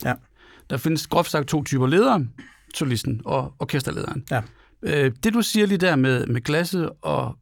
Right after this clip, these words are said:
Speaker 2: vibrationerne og den der forståelse, det er jo meget mere en ensemble, øh, leder,
Speaker 1: Mm.
Speaker 2: end en, der oprigtigt lytter rundt på dem, der spiller med og mod i de, i de ledelsesrum eller i dit orkester.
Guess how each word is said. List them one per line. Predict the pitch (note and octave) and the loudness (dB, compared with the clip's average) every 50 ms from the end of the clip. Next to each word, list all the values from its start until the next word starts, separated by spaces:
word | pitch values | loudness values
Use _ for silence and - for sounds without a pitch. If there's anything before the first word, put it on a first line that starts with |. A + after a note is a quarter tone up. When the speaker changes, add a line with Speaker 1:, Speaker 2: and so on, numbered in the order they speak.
| _ _ - - | _ _ -6 -4
Speaker 2:
vibrationerne | C3+ C3+ C3 C3+ C#3 - - F#3 F#3+ F#3 D#3+ C#3 A#2+ A#2 A#2+ - | -4 -2 0 -2 -2 0 0 2 2 2 2 2 2 0 0 -2
og | A2+ A#2+ | -4 -4
den | - D3 D#3 | -4 -4 -4
der | D3+ | -4
forståelse, | - - C3 - - F#3+ F3+ F3 D3+ C3+ C#3 B2+ A2+ - - - - - - - | -4 -6 -8 -4 -2 0 0 0 0 -2 -4 -6 -6 -8 -12 -18 -18 -18 -12 -6
det | - D#3 | -4 -4
er | |
jo | D3 C3 | -2 0
meget | C3 C#3 D3 D3+ F3+ G3 F3+ | 0 2 2 2 2 2 2
mere | D#3+ D3+ D#3 D#3 D#3 | 2 2 2 2 0
en | C#3+ C3 - - - | 0 -2 -2 -4 -8
ensemble, | B2+ - - - E3 D3+ D#3+ E3 G3+ F#3+ F3 D3 A#2+ - - _ _ - _ _ _ - - | -8 -8 -4 0 0 2 2 2 0 0 0 0 -2 -6 -12 _ _ -20 _ _ _ -8 -4
øh, | C#3 C3 B2 B2 A#2 | -2 -2 0 0 2
leder, | A#2 A#2+ C#3 C#3 C#3+ C#3+ D#3 D#3+ C#3+ D3 - - | 2 4 4 4 4 4 2 0 0 -4 -4 -2
Speaker 1:
Mm. | D#3+ D#3 E3+ F3 E3+ | 0 0 0 0 0
Speaker 2:
end | E3+ D3+ C#3 C3 B2+ B2+ B2 - | 0 0 2 2 2 0 0 0
en, | - F#3 E3+ C#3+ | 0 0 0 0
der | C#3+ B2+ - - | 0 -2 -2 -2
oprigtigt | - - - D#3+ F3+ G3+ - - C3+ B2 | -2 -2 0 0 0 0 0 0 0 2
lytter | B2+ C#3+ E3 E3 - G3+ | 2 2 2 2 2 2
rundt | E3+ C#3 C#3+ D#3+ E3+ - - - | 2 4 2 2 2 0 -6 -8
på | - - C#3+ C3+ C3 A#2+ - - - - - - - - - | -2 2 2 2 2 0 -2 -10 -20 -18 -18 -18 -16 -8 -2
dem, | D3+ D3 D3 | 0 0 0
der | D#3 | 0
spiller | D3+ - - C#3+ C3+ | 0 -2 -2 0 2
med | B2+ C3+ C#3+ D#3 | 4 4 4 4
og | E3 D#3 | 2 2
mod | C#3+ C#3+ D#3+ E3 | 2 2 2 2
i | E3 | 0
de, | C#3 D3+ C#3+ - | 0 -2 -4 -2
i | E3+ | -2
de | D3+ D#3+ F3+ | 0 0 2
ledelsesrum | D3 D#3 E3+ F#3+ F3+ D3+ A#2+ - C3 D3+ D#3+ D#3+ | 4 4 4 4 2 -2 -4 0 0 0 0 0
eller | C#3+ C3+ C#3 | -2 -2 -2
i | C3+ C3 - D3+ | -2 -2 -2 -4
dit | B2+ - C#3 - - | -4 -4 -6 -6 -6
orkester. | C#3+ - - D#3 D#3+ D#3 - D3+ | -8 -6 -4 -4 -4 -4 -4 -8